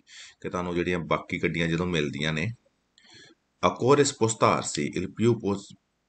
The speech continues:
più vicine possibile, ਕਿ ਤੁਹਾਨੂੰ ਜਿਹੜਾ ਰਹਿਣਾ ਚਾਹੀਦਾ ਹੈ, ਵੱਧ ਤੋਂ ਵੱਧ ਜਿੰਨਾ ਸੰਭਵ ਹੋ ਸਕੇ, al margine destro della carreggiata, margine destro della carreggiata ਤੇ। ਠੀਕ ਹੈ ਜੀ। ਸੋ ਜਿਹੜਾ ਇੱਧਰ ਆਉਂਦੇ ਆ, ਉਹਨਾਂ ਨੂੰ ਵੀ ਵੱਧ ਤੋਂ ਵੱਧ ਮਾਰਜਨ ਡੈਸਟਰ ਵੱਲ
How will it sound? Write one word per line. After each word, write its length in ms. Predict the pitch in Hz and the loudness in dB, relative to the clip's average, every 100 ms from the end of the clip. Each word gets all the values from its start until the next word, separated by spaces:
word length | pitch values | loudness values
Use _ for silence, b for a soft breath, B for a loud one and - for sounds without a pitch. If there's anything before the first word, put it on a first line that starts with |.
| _ - | _ 0
più 220 | 117 120 | 2 4
vicine 400 | 110 - 110 107 | 2 2 2 2
possibile, 840 | 107 110 98 - 117 - 76 67 73 | 2 -2 -2 2 2 2 0 0 -2
ਕਿ 80 | |
ਤੁਹਾਨੂੰ 440 | - 87 82 95 - - | -2 0 0 -2 -4 -2
ਜਿਹੜਾ 220 | 90 87 | 0 2
ਰਹਿਣਾ 280 | 82 104 104 | 0 2 0
ਚਾਹੀਦਾ 400 | 78 82 80 78 | 0 -2 -4 -4
ਹੈ, 140 | 120 117 B B B - | -6 -10 B B B -2
ਵੱਧ 180 | 85 104 | 0 2
ਤੋਂ 100 | 117 | 2
ਵੱਧ 100 | 104 | 2
ਜਿੰਨਾ 200 | 92 95 | 0 -2
ਸੰਭਵ 300 | 95 90 90 | -2 -2 0
ਹੋ 160 | 98 80 | 0 -2
ਸਕੇ, 380 | 80 78 82 101 92 | -2 -2 -2 -2 -4
al 60 | 90 | -2
margine 560 | 85 87 101 - 101 | -2 -2 -4 -4 -2
destro 400 | 78 73 - 80 | 0 -4 -6 -6
della 140 | 73 73 | -6 -8
carreggiata, 420 | 71 - 67 67 73 | -10 -10 -12 -10 -8
margine 320 | 76 80 87 87 67 | -8 -8 -10 -8 -8
destro 300 | - - 82 | -8 -10 -8
della 140 | 76 85 - | -8 -10 -12
carreggiata 460 | 71 62 60 - - | -12 -10 -10 -12 -18
ਤੇ। 80 | - _ _ B B B B - | -20 _ _ B B B B -12
ਠੀਕ 120 | 98 110 | -2 -2
ਹੈ 60 | |
ਜੀ। 180 | 120 120 - - - _ _ _ | -2 -6 -12 -20 -20 _ _ _
ਸੋ 160 | - 85 | -6 -4
ਜਿਹੜਾ 180 | 90 95 | 0 0
ਇੱਧਰ 240 | 90 113 | 2 2
ਆਉਂਦੇ 240 | 117 110 113 | 2 2 -2
ਆ, 60 | |
ਉਹਨਾਂ 200 | 110 107 | 0 -2
ਨੂੰ 100 | 120 | -2
ਵੀ 60 | 113 | 0
ਵੱਧ 140 | 101 - | -2 0
ਤੋਂ 100 | 107 | 0
ਵੱਧ 140 | 104 | 0
ਮਾਰਜਨ 360 | 95 87 95 95 | 0 -2 -4 -2
ਡੈਸਟਰ 340 | 80 - 92 | -2 -2 -2
ਵੱਲ 260 | 92 98 | 0 0